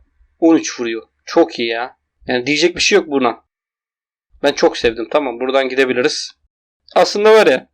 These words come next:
e, Nether'a gidebiliriz. Ama Nether çok sıkıntılı bir yer ya. Kaptan Amerika da var elimde. Bir Nether'ı keşfedelim mi acaba? Onu düşünüyorum. Ben, e, Nether benim kurduğum, benim kurduğum modlardan dolayı Nether çok kasıyor.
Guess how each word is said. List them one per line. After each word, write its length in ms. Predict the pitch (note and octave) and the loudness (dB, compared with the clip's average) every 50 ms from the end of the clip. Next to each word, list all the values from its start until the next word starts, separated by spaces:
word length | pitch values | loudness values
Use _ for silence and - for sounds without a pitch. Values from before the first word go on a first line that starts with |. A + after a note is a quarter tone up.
| - - | -18 -6
e, 80 | - - C#3 C#3 C3+ C3+ C3+ C3+ C3 C3 C3 C3 | -2 0 0 0 0 0 2 2 2 2 2 2
Nether'a 300 | D3 F3+ F#3+ F#3 F3+ F3+ | 2 2 4 4 4 2
gidebiliriz. 760 | E3+ D#3 D#3+ E3 D#3 D#3+ D#3+ C#3+ A#2+ A2 - - - - - _ _ _ - | 2 4 2 2 2 2 0 0 -2 -4 -10 -14 -16 -18 -18 _ _ _ 2
Ama 160 | F3+ G#3+ G3+ | 4 4 4
Nether 260 | F#3 G#3+ A3 F#3 E3+ | 4 4 2 2 0
çok 420 | - - - F#3 E3 - _ - - | -2 0 -2 -2 -2 -2 _ -10 -8
sıkıntılı 520 | - - - - C#3 B2+ - D#3+ F3 E3 | -8 -6 -6 -6 -6 -2 0 0 0 0
bir 60 | C#3 | 0
yer 140 | B2 A#2 A2 | 0 0 0
ya. 320 | A2+ A2 A2+ A2 A2+ - _ _ | -2 -6 -8 -10 -14 -18 _ _
Kaptan 340 | - - - - - E3+ E3 | -6 -4 -4 -2 0 0 2
Amerika 480 | F3+ F#3 F3+ F3+ E3+ E3 - - F3 D#3+ | 2 2 2 0 0 0 0 0 2 2
da 100 | C#3+ B2 | 2 0
var 260 | C3+ D3+ - - _ _ _ _ _ _ _ _ - | 0 -2 -4 -12 _ _ _ _ _ _ _ _ -4
elimde. 420 | C#3 B2+ A#2+ A#2 A#2+ A#2+ D3+ - - _ _ _ F3+ | -4 -2 -2 -4 -4 -6 -8 -8 -10 _ _ _ 0
Bir 120 | G3+ A3 | 2 4
Nether'ı 220 | A3+ G#3+ G#3 G#3+ G#3 | 6 6 6 4 4
keşfedelim 680 | - - F#3+ - - G#3 G3 F#3+ A3 A3 G#3+ F3+ D3+ | 2 0 0 2 2 2 4 4 4 4 4 2 2
mi 80 | C3+ | 2
acaba? 300 | B2+ A#2+ A#2 A#2 A2+ A#2 A2+ - _ _ _ _ _ _ _ _ | 2 2 2 0 -2 -4 -6 -8 _ _ _ _ _ _ _ _
Onu 240 | - D3 D3 D#3+ | -4 -2 -2 0
düşünüyorum. 500 | D3+ - - - B2+ A#2+ A#2+ B2+ D3 - _ _ | -2 -2 -4 -2 -2 0 0 -2 -4 -8 _ _
Ben, 180 | - D#3 F#3+ G#3 G#3 G3+ - - - | 2 2 2 2 2 -2 -2 0 0
e, 40 | D3 C#3+ C#3 C#3 C3+ C3+ C3 C3 C3 C3 B2+ B2+ B2+ B2+ B2 B2 B2 A#2+ A#2+ A#2 C3 | 2 2 2 2 2 2 2 2 2 2 2 2 4 2 2 0 0 -2 -4 0 2
Nether 580 | D3+ F3 F3+ F3+ F#3+ F#3 - - - - - _ _ _ _ _ | 2 2 4 4 2 0 0 -6 -8 -10 -14 _ _ _ _ _
benim 240 | - C#3+ D#3 F#3 F#3+ | 2 4 4 4 2
kurduğum, 460 | - - - D#3 D#3 D#3+ D3+ F#3+ F#3 F#3 F3 - E2 - - _ _ _ _ - | 0 0 4 4 4 4 4 0 0 0 -4 -6 -8 -10 -14 _ _ _ _ -4
benim 200 | C#3+ D3 F3 F3 | 0 0 0 -2
kurduğum 420 | - - E3 D3+ C#3+ E3 F3+ F3+ | -2 -4 -4 0 0 0 0 2
modlardan 580 | E3 D#3 D#3 D#3+ - D3+ D3 D3+ E3+ F3+ F3+ E3+ | 2 2 2 2 2 2 4 4 4 2 4 2
dolayı 320 | D3+ D3 E3 F3+ D#3+ C#3+ | 2 2 2 0 0 0
Nether 220 | D3+ D#3+ D#3+ E3+ E3 - | 0 0 0 0 -4 -6
çok 500 | - - F#3 E3+ - - - - - _ _ | -2 0 2 2 2 -2 -8 -14 -14 _ _
kasıyor. 500 | - - C3 - - - E3+ C#3 B2+ C#3 | -4 -4 -4 -4 -2 -2 0 0 0 -2